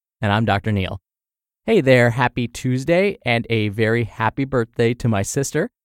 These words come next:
Welcome back to Optimal Health Daily, where I simply read to you from the best health and fitness blogs for free. I cover fitness, nutrition, stress management, weight management, and lots more, just like an audiobook, but from a bunch of different authors, and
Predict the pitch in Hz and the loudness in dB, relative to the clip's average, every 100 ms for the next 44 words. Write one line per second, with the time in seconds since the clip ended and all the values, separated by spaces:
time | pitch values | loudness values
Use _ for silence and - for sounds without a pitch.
0 | _ - 127 156 185 151 143 160 - - | _ -4 2 4 4 2 2 0 -4 0
1 | 131 - 139 131 131 - - 107 98 - | 0 0 -2 0 0 0 0 0 0 -4
2 | _ 120 123 127 160 135 117 120 180 175 | _ -2 0 0 -2 0 -2 0 -4 -2
3 | 180 165 - 107 95 - 175 202 - 185 | -4 -4 -2 -2 -2 0 0 0 -2 -2
4 | 190 180 160 147 - 143 143 147 - _ | -2 -4 -4 -4 2 4 4 2 -12 _
5 | _ - 117 101 - _ _ _ - 131 | _ -2 0 0 -6 _ _ _ -8 0
6 | 131 104 - - - 170 156 - - 113 | 2 2 0 -2 0 2 0 -6 -12 -8
7 | - 175 - 165 156 151 - - - 160 | 0 0 0 -2 -4 -8 -12 -8 -2 0
8 | 156 156 - 143 143 131 160 143 147 147 | 2 0 -2 -2 0 0 0 2 0 0
9 | 151 151 - 135 123 123 127 123 120 - | 0 0 0 -2 0 2 2 2 0 0
10 | _ _ _ - 349 - 254 208 165 - | _ _ _ -6 -4 -4 -6 -4 -4 -4
11 | 120 135 123 95 92 85 _ _ - 190 | 2 2 2 -2 -2 -6 _ _ 0 0
12 | 180 _ - 247 160 135 107 101 107 113 | 0 _ -6 -2 0 0 -2 -4 -2 0
13 | 110 82 - _ _ _ 127 | 0 -6 -14 _ _ _ -10